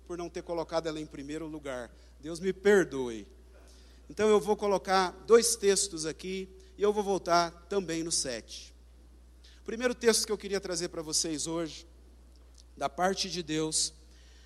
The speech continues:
é, está no Novo Testamento, na carta do apóstolo Paulo ao seu filho na fé,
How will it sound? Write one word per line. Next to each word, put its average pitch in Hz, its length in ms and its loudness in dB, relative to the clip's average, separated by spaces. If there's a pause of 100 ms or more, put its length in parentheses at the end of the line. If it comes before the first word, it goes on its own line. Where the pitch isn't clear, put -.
(640)
é, 185 400 6 (340)
está 190 640 0
no 175 160 -6
Novo 190 300 6
Testamento, 156 920 -4 (140)
na 156 160 -4
carta 202 440 2
do 170 80 2
apóstolo 180 540 2
Paulo 175 640 6 (160)
ao 175 140 4
seu 185 220 2
filho 220 300 -4
na 180 120 2
fé, 180 420 2